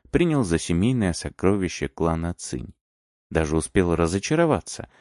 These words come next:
когда девушка протянула мне золотое кольцо в качестве обещанной награды.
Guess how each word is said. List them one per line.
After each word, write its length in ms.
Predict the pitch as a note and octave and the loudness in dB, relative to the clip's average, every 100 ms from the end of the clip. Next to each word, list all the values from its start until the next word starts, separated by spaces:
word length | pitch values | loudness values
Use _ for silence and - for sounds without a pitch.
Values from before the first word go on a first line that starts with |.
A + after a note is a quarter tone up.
| _ - | _ -6
когда 240 | E2 D#2 | -2 -2
девушка 480 | D2 A2+ B2+ - - | 2 2 2 -2 -4
протянула 540 | - D#2+ G2 C#3+ A2+ | -2 0 2 2 2
мне 320 | F2 C3+ D#3+ | 2 2 0
золотое 500 | D#2+ D2 D2 - C#3 | 0 0 0 2 2
кольцо 720 | - - G#2+ A2+ - - A2 | 2 -2 -2 -2 -4 2 2
в 80 | - | 2
качестве 560 | - - D2+ - - D2+ - | -2 -4 -6 -8 -4 -4 -4
обещанной 680 | F#2+ G2 D#2+ - D#2 D#2+ | -4 -2 -4 -6 -4 -2
награды. 540 | F#2+ A#2 F#2 A1+ C2+ | 0 0 -2 -2 -6